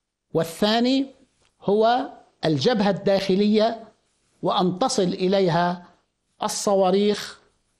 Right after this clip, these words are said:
والطائرات حتى تدفع ثمنا حقيقيا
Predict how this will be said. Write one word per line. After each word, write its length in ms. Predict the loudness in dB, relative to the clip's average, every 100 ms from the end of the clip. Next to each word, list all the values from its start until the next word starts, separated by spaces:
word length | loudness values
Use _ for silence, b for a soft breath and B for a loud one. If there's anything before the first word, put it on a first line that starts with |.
| _ -4
والطائرات 960 | -4 0 0 2 2 4 4 2 -2 -14 _ _ _ _ _
حتى 600 | -6 -2 -2 -4 -2 -2
تدفع 840 | -2 -4 -6 -6 -2 0 0 -2 -4
ثمنا 680 | -4 0 2 2 2 0
حقيقيا 840 | 0 -2 0 -2 0 0 2 0